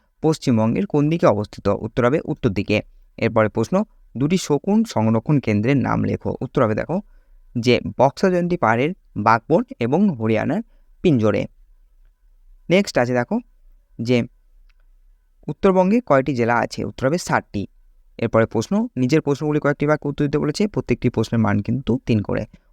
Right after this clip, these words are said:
হরপ্পা সভ-, হরপ্পা সভ্যতা সম্পর্কে চারটি বাক্য লিখতে বলেছে, তো দেখে নাও।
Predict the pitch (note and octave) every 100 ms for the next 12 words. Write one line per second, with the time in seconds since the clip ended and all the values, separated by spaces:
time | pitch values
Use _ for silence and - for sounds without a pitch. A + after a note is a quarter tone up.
0 | _ D3+ F3+ G3 - D3+ - A#2 A2+ D3
1 | - F3+ C#3 C3 A#2 A#2+ A2 - D#3+ A#2+
2 | - B2+ G#2 - - - F#2 F#2 - -
3 | B2+ A#2+ B2